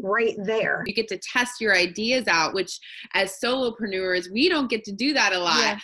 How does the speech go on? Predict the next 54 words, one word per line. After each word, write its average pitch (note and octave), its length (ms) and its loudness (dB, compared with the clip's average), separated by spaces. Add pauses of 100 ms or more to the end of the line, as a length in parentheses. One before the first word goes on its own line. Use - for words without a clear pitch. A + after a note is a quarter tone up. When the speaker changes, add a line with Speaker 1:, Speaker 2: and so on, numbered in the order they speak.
(160)
Speaker 2:
Like, A3 200 2
you're A#3 160 4
like, A#3 180 2
"Oh, E4 140 4
I F4 80 6
have F4+ 160 4
a B3 80 2
good A#3+ 160 2
idea. A3+ 340 4
Let D4+ 140 0
me F4+ 80 0
try D4 260 2
this." C4+ 260 2
And A#3 80 -4
then A3 100 2
it's G#3+ 180 -2
like G3 260 0
crickets. B3+ 420 2
They're, G3+ 280 0
"Oh, G#3+ 240 0 (400)
crud." A#3 340 2 (420)
<laughs> - 20 0
You B3+ 220 0
know, A3+ 120 4
it's A3 120 0
like, A3 120 2
Speaker 1:
Yes. F4+ 680 0 (140)
Speaker 3:
Well, C4+ 100 -2
it's A3+ 200 2
Speaker 2:
so G#3+ 60 0
Speaker 3:
true. G#4 260 2
Like, C4+ 160 0
the C#4 160 -4
first E4+ 240 -4
time C#4 120 0
I A3+ 200 2
ever A#3 240 0
held A#3 260 -4
a G3+ 40 -4
workshop, C#4 640 -6 (560)
and A3+ 100 0
I, G3+ 460 0
you G#3+ 160 -8
know, F3+ 240 -4 (180)
put, C4 140 -6 (440)
I, G3 80 -4 (320)
I, F#3+ 60 0
I F#3+ 40 -2
rented C4 340 -2
out C4 140 4
a B3+ 60 -2
space B3 520 -2
and F#3+ 80 -10
I E3 180 -8